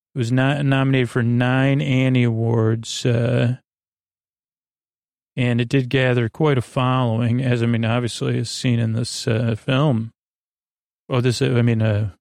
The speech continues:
episode of Ted Lasso. Okay, Ted, Beard, Nate, your opinion, no. Excuse me. At least he did not, uh,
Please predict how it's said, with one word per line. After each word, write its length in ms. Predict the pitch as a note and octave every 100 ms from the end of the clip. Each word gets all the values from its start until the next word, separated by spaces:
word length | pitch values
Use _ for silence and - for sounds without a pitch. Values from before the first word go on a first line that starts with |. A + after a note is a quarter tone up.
| _ _ _ -
episode 500 | C#3+ A2+ - - C#3
of 60 | -
Ted 300 | C3 A2 A#2
Lasso. 560 | A2 A2+ - A#2 A#2 _ _ _ _ _ _ _ _ _ _ _ _ _ _ _ _ -
Okay, 360 | C#3+ B2+ B2+ A2+
Ted, 600 | - D3+ D#3 D#3 D3 C3
Beard, 500 | C3 C#3 C#3+ C#3 C#3
Nate, 580 | C3 B2+ C3 C3+ C#3 -
your 280 | C#3+ C#3 C#3
opinion, 800 | - C#3+ C#3 C3+ C3+ C3 C3 B2+
no. 640 | C3+ B2 B2+ B2+ B2+ B2+
Excuse 800 | C#3 B2 - - E3+ E3+ E3+ C3+
me. 520 | B2 A2+ A2+ A#2+ A#2 - _ _ _ _ _ _ _ _ _ -
At 240 | B2+ C#3
least 420 | C#3 C#3+ D3 -
he 100 | D3+
did 200 | B2 C3
not, 600 | B2 C3 C3 B2+ C#3+ D#3
uh, 800 | E3 C#3 A#2 A#2 B2+ A#2 D3 C3